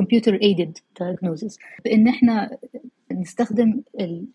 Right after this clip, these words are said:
digital image processing techniques في إن إحنا نبين على الصور أو على الأشعة المناطق اللي ممكن تكون يشتبه فيها إن هي تكون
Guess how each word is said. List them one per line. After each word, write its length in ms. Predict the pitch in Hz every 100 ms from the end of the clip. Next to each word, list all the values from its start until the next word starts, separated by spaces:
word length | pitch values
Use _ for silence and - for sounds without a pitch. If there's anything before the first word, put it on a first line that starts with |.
| -
digital 680 | 196 190 220 220 202 185 180
image 300 | 214 202 196
processing 640 | - 185 180 - - 185 185 _ -
techniques 460 | - 202 - -
في 100 | 208
إن 120 | 196
إحنا 300 | 196 - 190 185 _ _ -
نبين 540 | 196 185 240 240 202
على 260 | 175 175 175
الصور 560 | 175 165 214 202 208
أو 100 | 208
على 160 | 185 185
الأشعة 520 | 185 190 - 208 202
المناطق 560 | 214 185 185 202 208 -
اللي 220 | 220 185
ممكن 520 | 196 240 - 196 180 190 _ _
تكون 440 | 185 185 202 196 -
يشتبه 540 | 185 - 214 196 202 -
فيها 240 | - 202 196
إن 140 | 175
هي 240 | 196 196
تكون 320 | 185 - 190